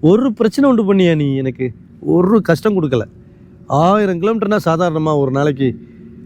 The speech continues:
ஆயிரம் கிலோமீட்டர், ஆயிரத்தி நூறு கிலோமீட்டர்லாம் ஓட்டி என்னை கொண்டு போய் மூணே நாள்ல டெல்லியை தாண்டி கொண்டு வந்து விட்ட, ரெண்டே நாள்ல, மூணே நாள்ல, அஹ், ம-, நம் லடாக் கொண்டு போனேன்.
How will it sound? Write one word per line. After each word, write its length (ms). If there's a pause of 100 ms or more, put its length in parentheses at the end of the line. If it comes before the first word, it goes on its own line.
(120)
ஆயிரம் 420
கிலோமீட்டர், 320
ஆயிரத்தி 460
நூறு 220
கிலோமீட்டர்லாம் 500
ஓட்டி 320
என்னை 200
கொண்டு 240
போய் 140
மூணே 340
நாள்ல 380 (680)
டெல்லியை 300
தாண்டி 300
கொண்டு 220
வந்து 260
விட்ட, 20
ரெண்டே 300
நாள்ல, 360 (180)
மூணே 240
நாள்ல, 380 (500)
அஹ், 240
ம-, 560
நம் 420
லடாக் 360
கொண்டு 200
போனேன். 320